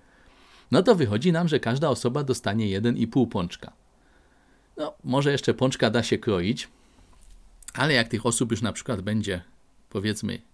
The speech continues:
dziesięć, no to każda dostanie jeden i dwie dziesiąte pączka.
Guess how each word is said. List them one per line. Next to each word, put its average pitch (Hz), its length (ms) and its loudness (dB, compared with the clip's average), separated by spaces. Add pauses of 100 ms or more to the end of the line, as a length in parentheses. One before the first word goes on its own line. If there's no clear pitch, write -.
(800)
dziesięć, 104 680 -2 (3000)
no 117 160 2
to 165 120 2
każda 135 340 2
dostanie 127 440 0
jeden 127 280 4
i 113 100 0
dwie 110 200 4
dziesiąte 110 460 0
pączka. - 420 -10